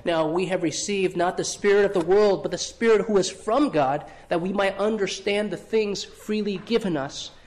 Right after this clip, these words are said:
by God." So the Holy Spirit is the one who helps you to say, "Hey, the things that God gives you, they're priceless." You cannot, you cannot get them from the world. You can't buy them.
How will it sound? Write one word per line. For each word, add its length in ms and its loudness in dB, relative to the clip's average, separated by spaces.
by 200 -6
God." 400 -8
So 100 -4
the 100 2
Holy 220 4
Spirit 380 2
is 80 -8
the 80 -2
one 180 2
who 140 -2
helps 200 0
you 120 0
to 40 -12
say, 140 0
"Hey, 200 -4
the 80 -4
things 260 0
that 160 2
God 280 4
gives 300 -2
you, 200 -2
they're 160 2
priceless." 960 -8
You 120 -2
cannot, 360 2
you 80 -6
cannot 260 2
get 160 0
them 120 0
from 140 -2
the 80 2
world. 300 2
You 60 -4
can't 300 -2
buy 240 2
them. 240 0